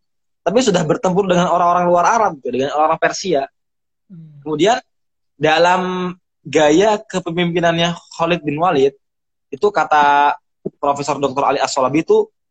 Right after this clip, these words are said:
Speaker 1: seperti campuran antara gaya kepemimpinan Abu Ubaidah, gaya kepemimpinan Yazid bin Abu Sufyan, dan gaya kepemimpinan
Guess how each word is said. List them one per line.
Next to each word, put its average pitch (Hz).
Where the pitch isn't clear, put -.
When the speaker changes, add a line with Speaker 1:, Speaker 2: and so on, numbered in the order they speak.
Speaker 1:
seperti 185
campuran 180
antara 170
gaya 139
kepemimpinan 143
Abu 139
Ubaidah, 127
gaya 143
kepemimpinan 170
Yazid 151
bin 147
Abu 139
Sufyan, 147
dan 139
gaya 165
kepemimpinan 165